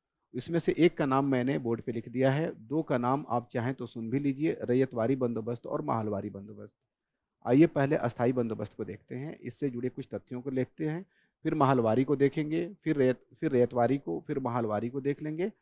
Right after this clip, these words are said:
और फिर इनके सम्मिलित प्रभाव पे चर्चा करते हुए क्लास को समाप्त कर देंगे। क्या?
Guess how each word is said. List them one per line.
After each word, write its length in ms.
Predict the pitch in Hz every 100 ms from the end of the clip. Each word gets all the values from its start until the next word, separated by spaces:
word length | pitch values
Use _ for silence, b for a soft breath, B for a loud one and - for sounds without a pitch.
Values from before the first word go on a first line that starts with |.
| _ _ _
और 100 | 151
फिर 200 | - 220
इनके 280 | - 139 147
सम्मिलित 400 | - 123 127 147
प्रभाव 340 | 127 110 113 127
पे 120 | 139
चर्चा 340 | 110 - 131
करते 380 | 131 110 - 117
हुए 240 | 113 143
क्लास 320 | 165 113 113 -
को 100 | 147
समाप्त 340 | 113 101 -
कर 160 | 120 107
देंगे। 300 | 95 - - _ _ _ _ _ _ _ _ _ _ _ _ _ _ _ _ _ _ _ _ _ _ _ _ _ _ _ -
क्या? 220 | 147 226